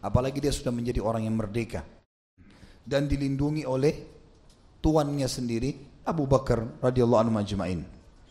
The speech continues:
Dikatakan oleh penulis ini, saya bacakan dulu, hijrah yang penuh dengan berkah. Ketika Allah mengizinkan Nabinya Muhammad sallallahu alaihi wasallam untuk melakukan hijrah yang penuh berkah ke Madinah,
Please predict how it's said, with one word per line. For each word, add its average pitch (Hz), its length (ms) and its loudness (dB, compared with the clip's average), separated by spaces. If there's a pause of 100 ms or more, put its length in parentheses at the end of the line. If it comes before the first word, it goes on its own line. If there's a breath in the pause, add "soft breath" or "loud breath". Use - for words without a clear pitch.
(1160 loud breath)
Dikatakan 156 480 6
oleh 156 160 8
penulis 240 320 2
ini, 147 160 -2
saya 139 160 2
bacakan 131 400 -2
dulu, 123 320 -2
hijrah 151 400 4
yang 131 160 0
penuh 135 200 6
dengan 117 200 2
berkah. 104 400 0 (480 loud breath)
Ketika 170 320 10
Allah 147 240 8
mengizinkan 151 640 2
Nabinya 139 400 2
Muhammad 143 320 2
sallallahu 131 400 4
alaihi 117 80 2
wasallam 135 240 0
untuk 131 80 4
melakukan 127 400 2
hijrah 117 480 4 (240 loud breath)
yang 123 320 2
penuh 143 240 4
berkah 139 400 6
ke - 80 -4
Madinah, 120 480 -2